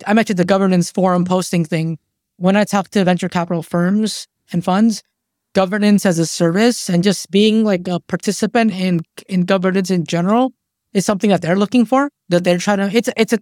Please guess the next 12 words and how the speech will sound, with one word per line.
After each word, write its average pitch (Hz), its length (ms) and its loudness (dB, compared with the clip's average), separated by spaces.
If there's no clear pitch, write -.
invaluable, 190 1120 4
uh, 170 340 0
resource 214 580 2
and 175 160 0
specialty 196 640 -4
that 170 220 -2
not 180 280 -4
many, 180 600 0
many 214 320 4
people 214 260 -4
can 185 240 -4
offer. - 460 -10